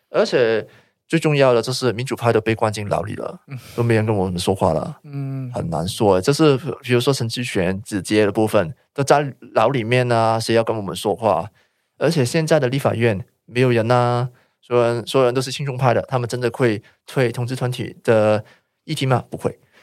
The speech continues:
Speaker 1: 而且刚刚有说的可能是市议会的部分，原本是有很多的，很多的区议员是很支持的，呃，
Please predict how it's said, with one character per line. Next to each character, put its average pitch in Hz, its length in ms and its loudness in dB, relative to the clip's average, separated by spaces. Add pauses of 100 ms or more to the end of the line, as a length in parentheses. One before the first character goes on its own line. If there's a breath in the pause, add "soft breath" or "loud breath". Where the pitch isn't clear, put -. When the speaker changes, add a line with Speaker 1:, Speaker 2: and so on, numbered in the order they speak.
(140)
Speaker 1:
而 165 100 2
且 156 180 4
刚 151 160 0
刚 175 120 0
有 127 120 2
说 147 160 2
的 117 120 2
可 120 120 -2
能 110 140 0
是 139 340 0
市 - 240 -6
议 180 120 0
会 175 120 2
的 - 80 2
部 - 140 2
分， 139 240 4 (460 soft breath)
原 214 120 2
本 185 120 4
是 226 100 -2
有 190 80 4
很 123 140 -4
多 139 180 2
的， - 220 0 (500)
很 110 260 -4
多 151 240 2
的 117 360 2
区 180 260 -4
议 151 80 -2
员 110 240 2
是 135 240 0
很 120 160 0
支 135 160 -4
持 117 260 -4
的， - 240 0 (640)
呃， 95 540 0